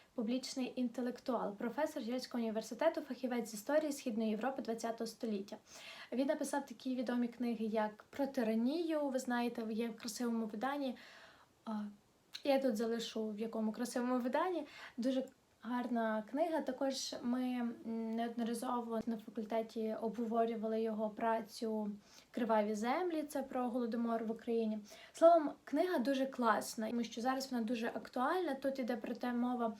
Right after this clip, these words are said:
Путін прийшов до влади, чому йому дозволили, що це за народ такий російський. Це класно, рекомендую. Наступна — це книга, яка стала топ-топів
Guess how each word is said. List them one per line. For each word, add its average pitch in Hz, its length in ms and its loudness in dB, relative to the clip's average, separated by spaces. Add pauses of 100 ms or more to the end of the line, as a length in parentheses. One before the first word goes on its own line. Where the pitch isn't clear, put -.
Путін 330 280 0
прийшов 285 360 0
до 277 100 0
влади, 254 460 4
чому 240 280 -2
йому 233 220 4
дозволили, 269 580 4
що - 180 -2
це 226 140 -6
за 226 80 -2
народ 226 320 0
такий 240 260 -2
російський. 254 680 -2 (160)
Це 285 100 -2
класно, 240 460 -2 (260)
рекомендую. 233 500 0 (260)
Наступна — 302 840 0
це 247 480 0 (180)
книга, 254 540 0 (340)
яка 240 200 0
стала 233 720 2 (360)
топ-топів 254 1300 0